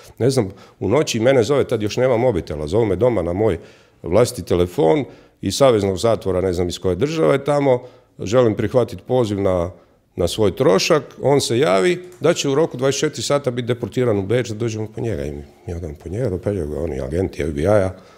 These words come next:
da, da, shvaćate, država trguje. Sve države trguju. Ja sam to shvatio i na slučaju kad sam trebao ići po zamolbi nekakvih ljudi koji su radili za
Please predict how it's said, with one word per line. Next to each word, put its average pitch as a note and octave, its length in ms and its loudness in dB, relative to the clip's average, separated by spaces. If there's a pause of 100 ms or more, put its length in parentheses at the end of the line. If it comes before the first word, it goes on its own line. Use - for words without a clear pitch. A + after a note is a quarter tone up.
(160)
da, G#2 100 -4
da, F2+ 220 -8
shvaćate, - 400 0
država A2 380 -2
trguje. - 480 -10 (2000)
Sve - 180 2
države C#2 400 -6
trguju. - 220 -16 (480)
Ja A2 120 6
sam A2 120 0
to G#2 120 4
shvatio B2 340 4
i A2 60 4
na G#2 80 6
slučaju A#2+ 400 2
kad A#2 160 -4
sam G#2 120 -4
trebao A2+ 300 0
ići A#2 240 -2
po G#2+ 180 0 (480)
zamolbi G2+ 520 4 (480)
nekakvih G2 360 -2
ljudi A2 240 -2
koji G2+ 140 -2
su - 140 -2
radili G2+ 400 2
za F2+ 320 0